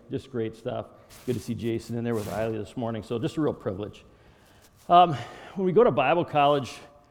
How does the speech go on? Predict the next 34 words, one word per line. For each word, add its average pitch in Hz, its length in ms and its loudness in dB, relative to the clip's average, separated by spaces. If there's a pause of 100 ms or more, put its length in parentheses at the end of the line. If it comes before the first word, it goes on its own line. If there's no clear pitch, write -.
(340)
and 135 100 -2
they 131 60 0
teach 151 280 -2
you 127 60 -2
how 135 80 2
to - 80 -2
put - 200 -2
a - 60 -4
sermon 156 380 -2
together, 120 460 -4
the, 117 60 -6 (220)
the, 110 40 -12 (260)
the 127 100 -4
rudimentary 143 760 0
formula 135 580 -4
is 117 180 -6
three 147 220 -2
points 151 380 -6
in 131 80 -6
a 113 40 -10
poem. 139 420 -4 (480)
So 139 120 -4
this 123 160 -4
morning 151 320 0
we're 147 140 2
gonna 135 100 0
do 131 80 -2
three 143 200 -2
poems 135 380 -2
in 117 80 -6
a - 40 -8
point. - 460 -8 (520)
We're 139 140 4
gonna, 135 120 0